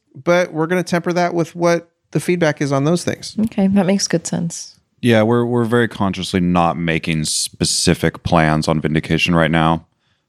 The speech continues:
Speaker 3: for this exact reason. Like, let's see what everyone really connects with and what resonates before we decide which of our several,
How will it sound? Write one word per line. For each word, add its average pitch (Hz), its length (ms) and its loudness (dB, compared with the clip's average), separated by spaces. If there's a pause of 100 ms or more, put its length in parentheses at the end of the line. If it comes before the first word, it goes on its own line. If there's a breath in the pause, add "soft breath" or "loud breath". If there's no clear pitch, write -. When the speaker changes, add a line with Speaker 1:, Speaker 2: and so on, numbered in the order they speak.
(280)
Speaker 3:
for - 180 0
this 80 220 0
exact 73 360 0
reason. 50 500 -8
Like, 78 140 -4
let's - 360 2 (520 soft breath)
see 123 480 2
what 101 460 0
everyone 85 640 0 (100)
really 82 480 0
connects 80 380 -2
with 82 160 0
and 80 100 2
what 73 140 2
resonates 78 720 -2 (300)
before 85 260 0
we 82 80 2
decide 80 400 0
which 78 220 -4
of 76 100 -2
our 76 500 0
several, 76 560 0